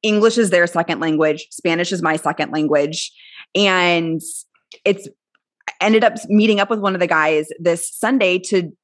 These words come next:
do some Spanish lessons. English lessons for him, Spanish lessons for me, where we've just been able to converse back and forth. So I've been doing Duolingo for over five hundred days now, the five hundred plus day streak.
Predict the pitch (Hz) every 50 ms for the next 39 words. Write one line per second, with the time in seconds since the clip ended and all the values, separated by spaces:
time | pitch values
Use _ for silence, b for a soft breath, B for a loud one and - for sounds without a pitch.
0 | _ _ - 190 185 190 190 196 190 196 - 196 190 180 - - 233 208 262 330
1 | 320 - - 127 127 - - - - - - - - - - - _ _ _ _
2 | _ _ _ _ _ _ _ _ 226 277 294 311 330 320 311 247 - - 254 226
3 | - 202 196 196 226 202 190 170 170 175 - 214 202 208 220 214 214 190 180 -
4 | 185 170 - - 170 160 151 151 131 131 156 220 - B B B B B B B
5 | B - 240 226 247 269 262 233 277 269 262 262 254 - 196 202 214 226 220 -
6 | 240 233 - 240 226 175 165 170 190 214 - 220 185 - - 175 160 - - 180
7 | 208 196 - - - - - 175 156 151 156 156 156 B B B B B B B
8 | B - 185 202 233 262 240 285 277 269 208 208 214 208 196 185 180 185 175 175
9 | 170 170 170 - - 175 165 160 160 160 160 156 156 156 165 - _ _ _ _
10 | _ _ _ _ _ - 196 214 220 247 240 240 196 175 165 165 - 165 160 156
11 | 143 147 131 123 - - 110 87 120 160 202 - _ - 165 156 - 151 160 165
12 | 196 170 170 175 175 - 165 156 - - 160 156 156 151 - - 151 127 175 302
13 | - -